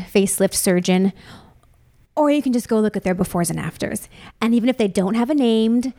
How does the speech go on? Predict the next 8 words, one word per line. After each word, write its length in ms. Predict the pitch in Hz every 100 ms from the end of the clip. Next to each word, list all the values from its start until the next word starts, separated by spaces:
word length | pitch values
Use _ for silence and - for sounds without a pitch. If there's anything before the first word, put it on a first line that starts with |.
| - -
procedure, 760 | 285 285 - 226 190 208 202 - - - _
but 140 | - 165
you 180 | 196 185
like 300 | 180 180 -
their 120 | 214
befores 440 | 233 226 220 226
and 100 | 262
afters, 680 | 254 185 180 202 180 180 180